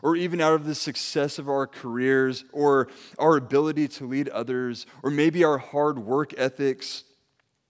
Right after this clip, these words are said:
or maybe you're just one of those people, uh, that have a kind disposition and you think that is your light. These things are false lights. This is not the true light of Christ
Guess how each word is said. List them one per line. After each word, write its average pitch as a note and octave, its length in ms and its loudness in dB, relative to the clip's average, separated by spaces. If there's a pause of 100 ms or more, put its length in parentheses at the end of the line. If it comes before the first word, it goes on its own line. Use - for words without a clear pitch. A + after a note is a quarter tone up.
(280)
or C3+ 80 -2
maybe E3+ 280 2
you're E3+ 140 -2
just D#3+ 280 -8
one E3 120 -4
of D#3 80 -6
those D#3 200 -4
people, D#3 600 -4 (340)
uh, C3+ 180 4
that C3+ 140 2
have D#3 160 0
a D3+ 80 -2
kind D3+ 400 -2
disposition B2+ 680 -6
and A2 140 -4
you B2 100 -2
think A#2+ 360 -6
that A#2+ 280 0
is A2+ 160 -6
your A2+ 140 -6
light. F2+ 540 -10 (1700)
These C#3+ 180 0
things E3+ 220 -2
are B2 80 -4
false C#3 480 -4
lights. A#2 340 -2
This D3+ 180 -6
is C#3 80 -10
not D3 220 0
the B2 60 -12
true D#3 340 -8
light C3 220 2
of A#2+ 140 -12
Christ C3+ 500 -2